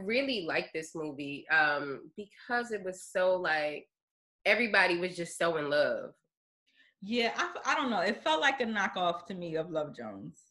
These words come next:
Speaker 2: Like, they
Speaker 1: So,
Speaker 2: Go ahead.
Speaker 1: mm-hmm. No, no, I was gonna say, so there were so-, like, a lot of, um, Love Jonesy parts, like, um, after they, um, when the storm happened and
Speaker 2: Yeah.
Speaker 1: they hooked up.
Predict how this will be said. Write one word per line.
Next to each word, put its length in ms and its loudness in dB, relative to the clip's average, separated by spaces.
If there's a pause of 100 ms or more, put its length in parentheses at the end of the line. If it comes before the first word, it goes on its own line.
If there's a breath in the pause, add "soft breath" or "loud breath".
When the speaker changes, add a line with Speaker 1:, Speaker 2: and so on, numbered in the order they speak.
(420 soft breath)
Speaker 2:
Like, 180 10
they 100 12
Speaker 1:
So, 60 6 (720)
Speaker 2:
Go 80 6
ahead. 160 8
Speaker 1:
mm-hmm. 100 2 (540)
No, 120 6
no, 100 2
I 100 8
was 120 2
gonna 180 8
say, 200 6
so 360 4
there 260 4
were 300 8
so-, 360 4 (140)
like, 280 4
a 120 4
lot 300 6
of, 240 2
um, 440 2 (540)
Love 340 2
Jonesy 560 2
parts, 560 4
like, 480 2
um, 380 2
after 720 4
they, 480 0
um, 460 0 (1700)
when 160 4
the 60 0
storm 360 2
happened 540 4 (260)
and 100 2
Speaker 2:
Yeah. 60 4
Speaker 1:
they 120 4
hooked 300 -8
up. 200 6